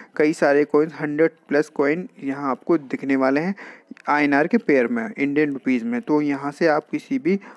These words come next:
कॉइन को बाय और सेल कर सकते हैं। बाय सेल कैसे करना है, हम थोड़ी देर बाद इसे चेक करेंगे। और गाइस, ये दूसरा है यूएसडीटी वाला पेयर। तो अगर आप यूएसडीटी पे क्लिक करते हैं, तो यहाँ यूएसडीटी में जो जो कॉइन्स हैं, वो आपको यहाँ शो हो जाएंगे,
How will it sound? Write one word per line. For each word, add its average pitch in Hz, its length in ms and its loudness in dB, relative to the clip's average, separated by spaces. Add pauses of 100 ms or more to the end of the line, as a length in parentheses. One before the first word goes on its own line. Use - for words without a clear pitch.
(120)
कॉइन 131 240 0
को 165 140 0
बाय 131 240 2
और 143 100 2
सेल 175 220 -4
कर - 200 -4
सकते 196 320 -8
हैं। 160 200 -2
बाय 139 180 2
सेल 147 180 -4
कैसे - 240 -6
करना 143 200 -4
है, 175 60 -2
हम 170 100 -10
थोड़ी 135 140 0
देर 131 120 2
बाद 151 140 0
इसे 156 180 -6
चेक - 300 -8
करेंगे। 147 340 -2 (1080)
और 170 260 2
गाइस, 151 240 2
ये 175 100 2
दूसरा 147 360 0
है 175 160 2
यूएसडीटी 156 720 2
वाला 135 280 0
पेयर। 123 300 -2
तो - 180 -8
अगर 160 160 2
आप 160 220 -2
यूएसडीटी 147 440 0
पे 170 120 -2
क्लिक 160 280 -4
करते 160 260 0
हैं, 165 100 0
तो 170 120 0
यहाँ 165 260 -4
यूएसडीटी 156 600 0
में 165 140 0
जो 147 160 0
जो 147 100 0
कॉइन्स 135 380 0
हैं, 185 140 0
वो 143 380 2
आपको 135 340 0
यहाँ 143 220 0
शो 147 300 -2
हो 123 120 0
जाएंगे, 120 420 0